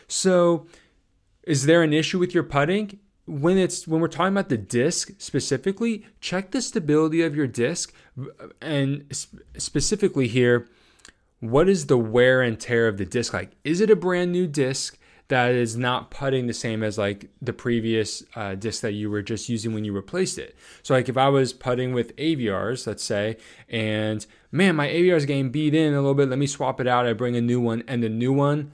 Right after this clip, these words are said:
never been thrown or putted with, is doing the same thing, then there's some other issues we might consider. But chances are, if you're missing, you know, a little bit, it could be that the stability of the disc,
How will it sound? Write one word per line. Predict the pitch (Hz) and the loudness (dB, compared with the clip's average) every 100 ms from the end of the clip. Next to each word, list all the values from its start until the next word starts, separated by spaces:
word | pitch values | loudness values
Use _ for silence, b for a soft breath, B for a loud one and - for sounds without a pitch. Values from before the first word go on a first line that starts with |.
| _ | _
never | 101 113 127 | -4 -2 2
been | 139 135 | 2 0
thrown | 139 131 135 139 - | 0 0 0 -2 -6
or | 127 113 | -8 -6
putted | 143 143 143 | -2 2 4
with, | 139 143 - | 2 0 -4
is | 107 | -6
doing | 135 131 | -2 -2
the | 127 | -2
same | - 139 131 | -2 -2 -2
thing, | 139 139 185 190 B B B - | -2 -2 -2 -6 B B B -2
then | 151 | 0
there's | 147 143 | 2 0
some | 131 | -2
other | 127 117 | -2 0
issues | 131 139 117 | 2 0 -2
we | 104 | -2
might | 98 95 - _ - | -2 -4 -8 _ -20
consider. | - 113 - 95 95 B B B _ | -10 -8 -6 -4 -6 B B B _
But | 180 180 156 127 - b b b b _ | 0 2 2 0 -4 b b b b _
chances | - 180 185 185 147 | -4 -2 -2 -2 2
are, | 131 120 143 143 _ - | 4 4 2 -4 _ -12
if | 139 143 | -10 -2
you're | 139 147 | 2 4
missing, | 139 135 135 - 143 143 147 143 | 4 2 0 0 0 -2 -6 -10
you | - | -6
know, | 127 123 | -4 -4
a | 123 | 0
little | 131 135 | 2 4
bit, | 151 147 | 4 2
it | 131 | -6
could | - 190 185 143 | -2 0 0 0
be | 123 120 139 _ b b _ | 0 -2 -6 _ b b _
that | 127 | -6
the | 135 | -4
stability | - - 123 135 185 170 139 | -6 -6 -4 0 0 2 0
of | |
the | 120 | 0
disc, | 110 113 98 - - | -2 -2 -2 -8 -10